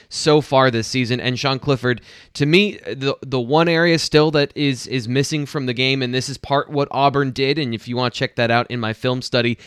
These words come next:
of what Auburn's plan of attack was, um, that's up at, uh, is it up now, Nate, or is it gonna be up later?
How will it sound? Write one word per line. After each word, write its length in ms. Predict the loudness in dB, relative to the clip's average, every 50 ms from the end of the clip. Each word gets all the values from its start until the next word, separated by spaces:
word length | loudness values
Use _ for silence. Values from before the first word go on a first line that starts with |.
| -20 -20 -12 _
of 180 | -2 -2 0 2
what 220 | 2 2 2 2 2
Auburn's 400 | 0 2 2 2 0 -2 -4 -6
plan 300 | -6 -2 0 0 0 0
of 100 | -2 -4
attack 380 | -4 0 0 0 0 0 0
was, 420 | 2 4 4 4 4 0 -2 -8 -14 -20 -20 -20 -20 _ _ _ _ _ _ 0
um, 480 | 2 4 4 4 2 2 -2 -4 -2
that's 320 | 0 2 2 2 -2 -6 -8 -4
up 220 | -4 -4 -4 -4 -4
at, 240 | -4 -4 -4 -4 -4
uh, 60 | -4
is 240 | 0 0 2 4 6
it 60 | 6
up 120 | 4 4 4
now, 180 | 4 4 4
Nate, 240 | 4 4 4 4 4
or 120 | 4 4
is 80 | 4 2
it 40 | 2
gonna 120 | 0 2
be 80 | 4 2
up 100 | 2 2
later? 500 | 2 2 2 2 2 0 -4 -8 -14